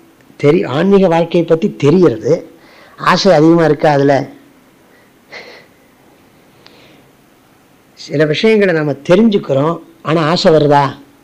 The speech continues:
சில விஷயங்களை தெரிஞ்சுக்கிட்டா நமக்கு அதுல ஆசை வருது, சில விஷயங்களை தெரிஞ்சுக்கிட்டாலும் நமக்கு உண்மையான ஆசை அதுல வர்றதில்லை.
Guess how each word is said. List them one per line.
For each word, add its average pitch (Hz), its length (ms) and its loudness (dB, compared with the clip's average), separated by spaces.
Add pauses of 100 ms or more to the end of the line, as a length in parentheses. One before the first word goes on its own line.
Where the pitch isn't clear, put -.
(1200)
சில 165 280 2
விஷயங்களை 196 580 2
தெரிஞ்சுக்கிட்டா 190 680 2 (300)
நமக்கு 156 240 0
அதுல 143 160 2
ஆசை 147 320 0
வருது, 120 360 2 (520)
சில 180 220 0
விஷயங்களை 214 400 2
தெரிஞ்சுக்கிட்டாலும் 214 680 2
நமக்கு 180 260 0
உண்மையான 196 360 4
ஆசை 175 320 2
அதுல 175 200 4 (800)
வர்றதில்லை. 156 640 0